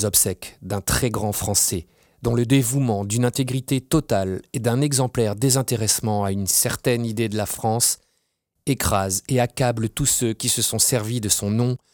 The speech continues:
de son épopée et de son œuvre dans leur cupide course aux honneurs et aux profits.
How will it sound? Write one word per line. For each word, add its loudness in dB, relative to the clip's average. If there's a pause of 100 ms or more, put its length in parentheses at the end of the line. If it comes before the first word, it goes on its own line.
(360)
de -8
son 0
épopée 0
et -4
de -4
son -2
œuvre -2
dans -6
leur -4
cupide -8
course -4
aux 0
honneurs 0
et -2
aux -2
profits. -2